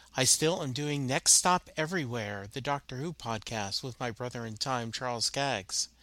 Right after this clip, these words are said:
And then finally, How Many Podcasts, the only podcast on the internet that counts,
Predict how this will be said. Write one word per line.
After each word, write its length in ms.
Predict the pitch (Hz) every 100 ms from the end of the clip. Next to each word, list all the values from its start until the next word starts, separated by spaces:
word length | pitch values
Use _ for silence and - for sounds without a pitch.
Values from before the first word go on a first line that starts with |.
| - - - - - - -
And 320 | 170 165 165
then 200 | 165 156
finally, 600 | - 165 208 127 117 127
How 360 | 135 - 160 185
Many 400 | 151 170 120 104
Podcasts, 840 | - 113 110 - 101 117 135 -
the 140 | 127
only 200 | 147 143
podcast 600 | 110 - 113 - 120 113
on 40 | -
the 100 | 117
internet 440 | 110 110 107 107
that 180 | - 120
counts, 500 | - 220 214 - -